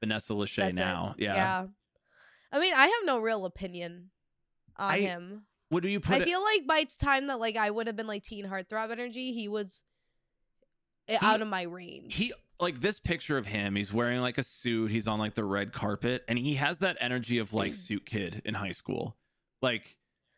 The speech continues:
Speaker 2: We
Speaker 1: he
Speaker 2: get,
Speaker 1: has
Speaker 2: like,
Speaker 1: that
Speaker 2: suit kid with the rolly backpack?
Speaker 1: Yeah,
Speaker 2: Or
Speaker 1: he,
Speaker 2: suit
Speaker 1: he
Speaker 2: kid?
Speaker 1: has,
Speaker 2: Yeah, I'd
Speaker 1: he has that
Speaker 2: believe him.
Speaker 1: energy, like, about all of his shit. It's like, "Oh, I got a job. Like, I went professionally to be, like, in a boy band, and it was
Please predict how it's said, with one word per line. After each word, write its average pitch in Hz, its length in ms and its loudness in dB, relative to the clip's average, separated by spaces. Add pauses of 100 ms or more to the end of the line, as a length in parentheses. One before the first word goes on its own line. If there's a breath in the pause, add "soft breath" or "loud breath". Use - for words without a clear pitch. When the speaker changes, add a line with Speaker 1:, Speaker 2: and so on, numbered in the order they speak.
(100)
Speaker 2:
We 262 60 -4
Speaker 1:
he - 60 2
Speaker 2:
get, 330 60 6
Speaker 1:
has 349 80 6
Speaker 2:
like, 285 120 8
Speaker 1:
that - 80 -6
Speaker 2:
suit 294 240 -4
kid 339 240 6
with 302 140 6
the 285 100 4
rolly 240 300 2
backpack? 214 500 -4
Speaker 1:
Yeah, 135 440 2
Speaker 2:
Or 233 80 0
Speaker 1:
he, 156 160 -2
Speaker 2:
suit 285 140 -4
Speaker 1:
he 262 60 0
Speaker 2:
kid? 262 160 4
Speaker 1:
has, 240 120 0
Speaker 2:
Yeah, 214 380 2
I'd 220 100 4
Speaker 1:
he 240 40 4
has 214 120 2
that 220 60 0
Speaker 2:
believe 208 140 4
him. 156 140 0
Speaker 1:
energy, 131 680 0
like, 117 360 -2 (120)
about 117 300 2
all 98 180 2
of 110 80 2
his 123 100 0
shit. 147 400 -2
It's 117 160 -4
like, 107 280 -2 (280 soft breath)
"Oh, 143 120 4
I 139 80 2
got 135 260 2
a 131 60 -2
job. 117 480 0
Like, 107 140 -2
I 117 60 2
went 120 280 0
professionally 117 680 0
to 107 80 0
be, 110 220 0
like, 104 220 -2
in 110 160 0
a 104 60 0
boy 98 280 -2
band, 113 320 0
and 104 180 -2
it 98 100 -6
was 98 520 -4